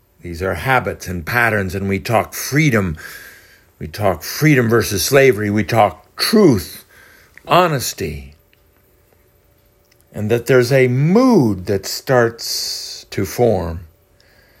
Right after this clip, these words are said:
And it feels, and it's, it's a trap for me, but it feels, it's human, it's no surprise, it feels lazy, failure.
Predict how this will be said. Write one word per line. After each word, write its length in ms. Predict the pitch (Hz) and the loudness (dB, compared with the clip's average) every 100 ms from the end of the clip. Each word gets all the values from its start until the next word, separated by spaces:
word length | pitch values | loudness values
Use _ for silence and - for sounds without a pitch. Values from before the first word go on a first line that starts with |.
| _ - | _ -6
And 140 | 123 | -2
it 140 | 127 | -2
feels, 520 | - 220 233 151 98 - - | 0 4 6 6 2 -4 -2
and 120 | 135 151 | 2 2
it's, 180 | 151 - - _ | 0 -8 -20 _
it's 200 | - 151 | -2 2
a 80 | 156 | 2
trap 600 | 143 - - 220 190 - | 0 0 2 4 2 -4
for 240 | - 135 123 | 2 2 2
me, 120 | 123 | 0
but 340 | 107 147 - | 2 0 2
it 200 | 170 156 | 0 0
feels, 760 | - - 226 233 151 113 101 - - | -6 -2 2 4 4 2 -4 -12 -10
it's 220 | 120 - | -8 -2
human, 400 | - 240 175 127 | 2 4 4 2
it's 180 | 120 - | 0 0
no 160 | 160 | 0
surprise, 640 | 156 131 - 131 117 143 - - | 0 -2 2 4 4 2 -4 -4
it 140 | 147 147 | -2 2
feels 340 | 160 143 110 | 4 2 2
lazy, 640 | 123 151 151 110 98 78 76 _ _ _ _ _ _ _ _ _ | 2 4 2 -2 -6 -8 -14 _ _ _ _ _ _ _ _ _
failure. 840 | - - 156 127 98 87 - - | -10 2 4 4 0 -6 -10 -14